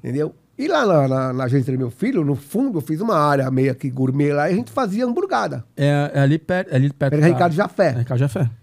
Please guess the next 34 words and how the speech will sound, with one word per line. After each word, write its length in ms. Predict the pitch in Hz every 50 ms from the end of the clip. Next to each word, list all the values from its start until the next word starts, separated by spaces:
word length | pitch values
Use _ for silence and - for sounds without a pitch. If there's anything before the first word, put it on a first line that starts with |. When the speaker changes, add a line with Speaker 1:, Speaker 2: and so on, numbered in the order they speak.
| - - _ _ -
Speaker 1:
Ele 120 | 135 123
tem 100 | - 160
uma 100 | 151 147
agência 100 | 143 139
de 20 | 143
publicidade 480 | 147 139 131 120 135 135 135 151 143
chamada 260 | 147 143 139 139 139
Edion. 440 | 135 127 131 143 139 151 160 175 302 294 - _ _ _ -
Speaker 2:
Uhum. 280 | 143 143 131 131 139 - - _ _ _ _ _ _ _ _ _ _ -
Speaker 1:
Inclusive 400 | 147 127 - - 143 139 151 151
o 40 | -
Prieto 640 | - 160 143 143 147 156 151 - 143 123 - - _ _ _ _ _ _ _ -
do 120 | 135 123
Seven 320 | 107 - 151 135 139 131
Kings 260 | 120 - 135 143 143 139
também 260 | - 143 131 135 139
era 100 | 135 120
sócio 240 | - - 127 110 -
dele 160 | 135 131 127
na 160 | 127 127 120
época. 360 | 120 123 139 - - - - 135
Speaker 2:
Uhum. 380 | 143 139 120 120 127 185 226 - _ _
Speaker 1:
Também 640 | - 131 127 131 139 156 156 147 139 127 113 113 117 139 208 247 226 190 - -
acabou 340 | 143 - 143 127 123 135 143
incorporando 640 | 127 - 156 135 - 143 139 135 139 143 131 135
o 40 | 135
espírito 500 | 127 - _ - 143 135 135 123 127 139
hamburguero 520 | 131 127 127 127 127 117 127 135 131 131
lá 160 | 131 120 123 123
também. 440 | 123 127 120 123 127 139 175 254 - _ _ _ - - - - - _ _ - - - - - - - _ _ _ _ _ _ _ _ _ -
E 60 | 277
o 40 | -
que 60 | -
aconteceu? 640 | 269 - 254 233 - - - 208 170 139 123 175